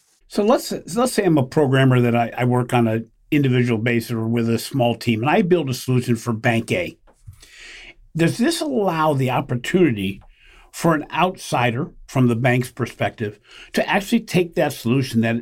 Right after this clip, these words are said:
that serves a lot of different needs for multiple institutions and actually take that same application and deploy it at other institutions as well? Just open up the whole innovation and programming process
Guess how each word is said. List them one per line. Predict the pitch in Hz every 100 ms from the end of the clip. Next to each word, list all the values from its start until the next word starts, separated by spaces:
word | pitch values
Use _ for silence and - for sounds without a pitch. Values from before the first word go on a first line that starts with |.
| -
that | 135 131 131
serves | - - 175 160 135
a |
lot | 127 135 143 147
of | 135 117
different | 139 - 107
needs | 107 117 123 113 104
for | - - 190 180 147 139
multiple | 147 143 156 - 139
institutions | 113 117 - 156 131 110 - - - - -
and | 147
actually | 170 233 208
take | 196 160 165
that | 165 131
same | 127 - 156 156
application | 151 135 123 110 135 131 113 101 - - -
and | 143 135
deploy | 127 123 - 160 151
it | 135
at | 123 -
other | 135 135
institutions | 139 135 123 127 139 147 120
as | 123 113
well? | 120 151 139
Just | 165 190 -
open | 185 202
up | 170
the | -
whole | 123 - 262 240
innovation | 196 180 135 135 - 117
and | 107
programming | - 156 156 131 120 113
process | 135 143 127 98